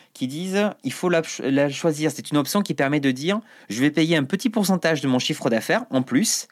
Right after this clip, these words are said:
qui est l'ordre de deux virgule deux en, pour les, les C M, euh, pour payer les impôts. Tout le monde va dire, mais c'est génial, je veux le faire, comme ça, moi, j'ai payé mes impôts.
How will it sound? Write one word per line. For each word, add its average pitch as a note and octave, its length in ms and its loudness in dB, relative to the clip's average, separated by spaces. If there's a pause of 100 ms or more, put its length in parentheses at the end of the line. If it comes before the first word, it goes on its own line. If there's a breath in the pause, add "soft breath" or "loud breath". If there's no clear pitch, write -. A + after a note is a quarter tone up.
(280 soft breath)
qui B2+ 120 0
est - 20 -
l'ordre C3 260 4
de G2+ 60 -4
deux A2 100 0
virgule C3+ 380 0
deux C3+ 180 2
en, G#2 460 2
pour - 160 -6
les, G2+ 260 2
les G2+ 220 -2
C - 160 -4
M, F3+ 240 2 (640 loud breath)
euh, A#2 140 4
pour G#3+ 180 2
payer A3 220 4
les G#3 120 4
impôts. F#3 400 4
Tout C3 100 0
le - 20 2
monde F3 100 2
va C#3+ 80 2
dire, C#3+ 100 2
mais A2+ 60 0
c'est G#2+ 160 -4
génial, A3+ 340 2
je A2+ 60 -8
veux A2+ 80 -2
le G#2 60 0
faire, A3+ 260 -2
comme A2 160 -2
ça, E3+ 160 2
moi, D3+ 140 2
j'ai A#2+ 100 0
payé A#2 220 2
mes G#2 180 2
impôts. F#3 320 0